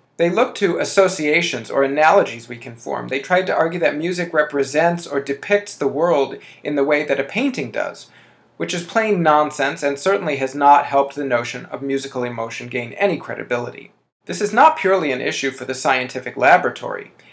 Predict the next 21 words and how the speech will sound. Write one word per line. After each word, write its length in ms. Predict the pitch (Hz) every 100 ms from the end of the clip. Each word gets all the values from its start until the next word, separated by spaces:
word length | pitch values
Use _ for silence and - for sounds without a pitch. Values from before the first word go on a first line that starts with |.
| _
Even 280 | 214 269 320
scientists 840 | - 180 196 160 - 120 - -
need 280 | 147 143 131
a 100 | -
framework 600 | - 202 240 185 113 120
for 140 | -
guiding 400 | 127 131 156 190
experimentation 1080 | 165 - - 127 123 123 - - - 113 - - _
and 160 | - 151
for 160 | 156 147
interpreting 540 | 147 202 202 175 143
the 80 | 127
results. 760 | 127 123 202 117 - - - _ _ -
I 140 | 208
have 200 | 262 262
a 80 | 175
new 220 | 160 180
answer 360 | 185 143 131 127
to 140 | 123
this 180 | 127 -
problem. 520 | - - 113 - -